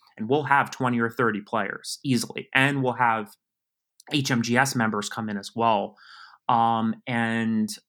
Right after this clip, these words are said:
the H M G S guys love it because kids are great gamers.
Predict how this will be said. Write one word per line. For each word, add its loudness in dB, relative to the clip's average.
the 4
H 2
M 2
G 2
S 4
guys -4
love 0
it -14
because -2
kids 0
are 0
great 0
gamers. -2